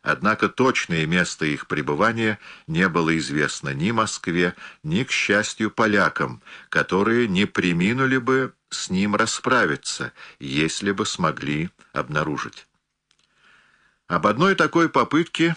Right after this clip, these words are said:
мы знаем из истории об Иване Сусанине, крестьянине деревни Домнино,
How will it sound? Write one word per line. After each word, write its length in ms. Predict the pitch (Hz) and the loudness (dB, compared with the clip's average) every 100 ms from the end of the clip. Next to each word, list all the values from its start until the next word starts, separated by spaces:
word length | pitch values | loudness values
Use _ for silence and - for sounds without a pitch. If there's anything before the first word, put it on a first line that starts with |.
| - | -4
мы 220 | 87 117 | -4 -2
знаем 500 | 127 120 131 143 139 | -2 2 2 2 -2
из 240 | - 110 107 | -4 -4 -2
истории 640 | - - 104 120 123 127 | -4 -2 0 2 2 0
об 300 | - 98 95 | 0 0 0
Иване 400 | 87 95 107 113 | 2 2 0 -4
Сусанине, 840 | - 120 - 87 87 85 85 82 - _ _ _ _ _ | -6 -6 -2 0 0 0 -2 -4 -8 _ _ _ _ _
крестьянине 1000 | - 80 - - 85 92 117 123 123 123 - - | -6 -4 -4 -4 0 0 0 -2 -2 -4 -8 -12
деревни 720 | 82 73 76 92 98 101 101 - _ _ | -4 -2 0 0 0 0 -2 -8 _ _
Домнино, 880 | - 67 90 95 98 101 80 82 80 | -8 0 0 2 0 0 0 0 -2